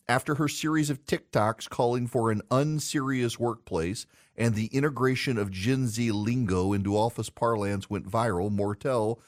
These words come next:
said her manager at software company Beehive found the videos hilarious. In a team call yesterday, he was like, "Before we get started, Bella Rose, do you want to set the vibes today for our call?" the social media strategist told Business Insider.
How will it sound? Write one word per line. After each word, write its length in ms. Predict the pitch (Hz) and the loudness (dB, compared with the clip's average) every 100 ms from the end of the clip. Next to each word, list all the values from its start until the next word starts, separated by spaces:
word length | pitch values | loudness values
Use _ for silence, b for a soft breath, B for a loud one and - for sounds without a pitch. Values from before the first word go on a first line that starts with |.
| b | b
said 380 | - - 139 135 | -12 0 2 2
her 180 | 131 151 | 2 2
manager 520 | 131 110 110 107 143 | 2 2 0 -2 -2
at 120 | 113 | -2
software 400 | - 123 120 127 | 0 0 2 0
company 340 | 117 120 117 104 | 0 -2 -2 -4
Beehive 480 | 107 135 101 90 101 | -2 -2 0 -2 -2
found 320 | 107 104 120 | -2 0 -2
the 80 | 123 | -4
videos 380 | 95 98 98 | -2 0 0
hilarious. 580 | 165 208 170 - - - _ _ _ b b b b | -2 -2 -2 -6 -12 -20 _ _ _ b b b b
In 100 | 147 | 4
a 80 | 139 | 4
team 420 | 135 - 233 269 | 0 -2 0 -2
call 320 | 196 139 107 | 2 4 4
yesterday, 520 | 107 139 202 175 117 107 | 4 2 2 0 2 2
he 100 | 123 | 2
was 160 | 131 | 2
like, 260 | 123 120 113 | 2 2 2
"Before 400 | 120 - 180 247 | -2 2 2 2
we 120 | 240 | 0
get 180 | 190 175 | -2 0
started, 340 | 139 117 120 | 2 2 2
Bella 220 | 147 180 | 2 4
Rose, 260 | 127 117 120 | 4 4 2
do 120 | 131 | -2
you 100 | 156 | 0
want 120 | 185 | 0
to 100 | 160 | 0
set 180 | - - | -2 -2
the 80 | 131 | 0
vibes 500 | 127 131 104 98 92 | 4 4 2 -2 -6
today 320 | - 95 95 | -6 -2 -2
for 220 | 101 107 | 0 0
our 100 | 95 | 0
call?" 460 | - 151 110 65 - b b | 0 0 2 0 -6 b b
the 80 | - | -6
social 380 | - 107 101 104 | 0 0 0 -2
media 280 | 98 87 85 | -2 -2 -4
strategist 560 | - 90 78 73 76 | -2 -4 -4 -8 -10
told 220 | - 82 76 | -6 -6 -6
Business 340 | 80 80 76 | -8 -8 -8
Insider. 520 | 73 71 69 - - | -8 -8 -12 -14 -18